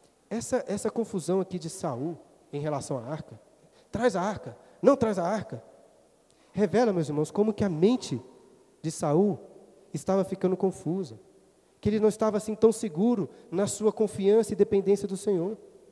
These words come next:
E é curioso que não só a mente de Saul parecia confuso, confusa, como aquela guerra foi muito confusa.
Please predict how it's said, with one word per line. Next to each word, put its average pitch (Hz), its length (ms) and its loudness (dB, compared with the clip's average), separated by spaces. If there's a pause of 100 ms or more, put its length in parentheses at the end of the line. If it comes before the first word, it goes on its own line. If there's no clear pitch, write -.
(280)
E 185 60 2
é 190 40 4
curioso 226 420 6
que 226 100 0
não 277 120 0
só 254 160 -2
a 233 40 0
mente 226 320 0
de 185 100 -8
Saul 196 180 2
parecia 190 340 0
confuso, 185 600 -6 (240)
confusa, 175 500 -6 (320)
como 214 200 2
aquela 226 260 0
guerra 196 320 0
foi 202 140 0
muito 208 180 -4
confusa. 214 540 0